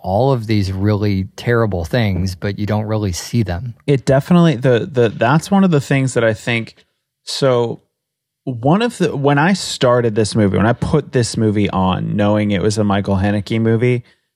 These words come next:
Speaker 2: this was one of the most, like, "Holy shit, I'm in the middle of a place I didn't realize I was gonna end up being." Because after seeing Funny Games and Funny Games and Caché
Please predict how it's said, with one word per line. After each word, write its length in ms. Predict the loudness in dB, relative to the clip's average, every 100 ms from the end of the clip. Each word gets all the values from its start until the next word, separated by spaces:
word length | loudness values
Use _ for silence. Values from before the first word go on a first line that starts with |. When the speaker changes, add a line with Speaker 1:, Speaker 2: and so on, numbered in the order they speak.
| _ _
Speaker 2:
this 200 | 0 4
was 160 | 4
one 200 | 4 4
of 140 | 2 2
the 120 | 2
most, 520 | 2 4 2 0 -2
like, 280 | 0 0 0
"Holy 420 | -2 0 2 2
shit, 380 | 0 2 2 2
I'm 240 | 0 0
in 100 | 2 2
the 60 |
middle 400 | 2 2 2 0
of 140 | 0 0
a 80 |
place 360 | 0 0 0 0
I 60 | 0
didn't 200 | 0 0
realize 340 | 0 0 0
I 60 | 0
was 160 | -2
gonna 160 | 0 -2
end 240 | 0 0
up 160 | 0 -2
being." 460 | -6 -6 -8 -10 -4
Because 380 | -4 0 0 0
after 380 | -2 -2 0 -4
seeing 360 | -2 0 2 2
Funny 340 | 0 0 0
Games 440 | 0 0 0 -2 -4
and 240 | -4 -2 -2
Funny 340 | 0 2 2
Games 440 | 0 0 0 -2
and 240 | -4 -6 -4
Caché 800 | -2 -2 -2 0 2 2 0